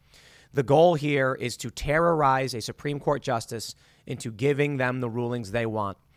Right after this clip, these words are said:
They dox his house. Someone tries to murder him. They return. You know what that means. Now, when I say close to home, it's also, uh, literally.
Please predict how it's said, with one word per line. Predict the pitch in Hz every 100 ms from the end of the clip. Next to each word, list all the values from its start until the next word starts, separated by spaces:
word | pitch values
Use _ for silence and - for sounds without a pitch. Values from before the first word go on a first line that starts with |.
| _ - _
They | 117 117
dox | 90 135 147 -
his | 160
house. | 156 120 120 - - - _ _ _ _
Someone | - 151 143 147
tries | 143 147 143
to | 170
murder | 139 131 117
him. | 120 117 113 - _
They | 117 104 131
return. | 127 131 135 - 131 113 92 - _ _ _ _ _ _ - -
You | 135
know | 151
what | 147 143
that | 120
means. | 107 98 87 - - - - _ _ _ _ _ _ -
Now, | 117
when | 180
I |
say | - -
close | 214 -
to | 180
home, | 233 135 87 _ _ _ - - - - - - -
it's | 175
also, | 226 208 - 208 190 180
uh, | 170 165 165
literally. | 185 165 127